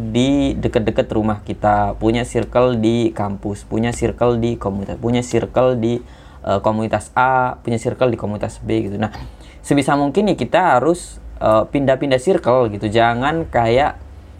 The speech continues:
kita punya, eh, punya temen satu kelas yang ceweknya ada sepuluh. Anggap aja A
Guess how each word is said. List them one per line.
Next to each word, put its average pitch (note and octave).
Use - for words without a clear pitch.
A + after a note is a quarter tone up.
kita F3
punya, C#3+
eh, G#2
punya A2+
temen B2+
satu B2+
kelas B2
yang B2
ceweknya A#2
ada G#2+
sepuluh. G#2+
Anggap G#2+
aja A2
A A#2+